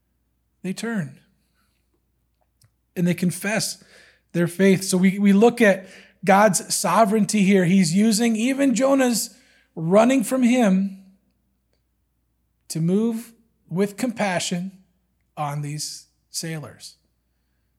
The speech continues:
Jonah's r-, running from him, from the Lord,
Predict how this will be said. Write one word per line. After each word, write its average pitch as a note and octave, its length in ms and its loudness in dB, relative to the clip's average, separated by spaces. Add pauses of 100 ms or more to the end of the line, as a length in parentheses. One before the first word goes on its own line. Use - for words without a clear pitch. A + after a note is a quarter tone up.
(340)
Jonah's F#3+ 440 0
r-, D#3 260 -6
running A3 520 2
from G#3+ 300 -2
him, G#3 420 0
from G3 300 0
the F#3+ 100 -2
Lord, F3 500 -4